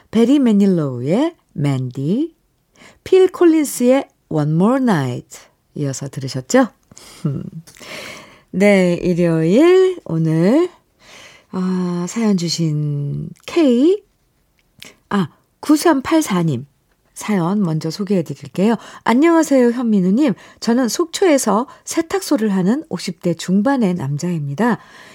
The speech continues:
이 년 전 몸이 심하게 아파서 수술 받고 육 개월 정도 쉬고 일을 다시 시작했는데요. 역시나 코로나 영향인지 예전에 일의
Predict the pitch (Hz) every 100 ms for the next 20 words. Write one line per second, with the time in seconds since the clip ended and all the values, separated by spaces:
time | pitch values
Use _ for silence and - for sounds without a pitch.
0 | - 233 320 359 339 240 214 254 - -
1 | - 202 226 226 - - 311 349 320 220
2 | 165 180 - 247 - 247 - 233 185 190
3 | _ 240 190 - - - 180 - _ _
4 | 202 190 185 185 180 175 185 170 165 180
5 | 165 - 277 294 285 214 226 202 185 185
6 | 165 151 160 151 226 233 170 220 226 240
7 | 196 151 190 320 - - - - - -
8 | - 220 233 - 262 269 277 - 370 370
9 | 311 247 302 254 196 214 226 185 160 160
10 | 233 - _ - 180 202 226 208 165 190
11 | 220 _ _ _ - 208 214 165 180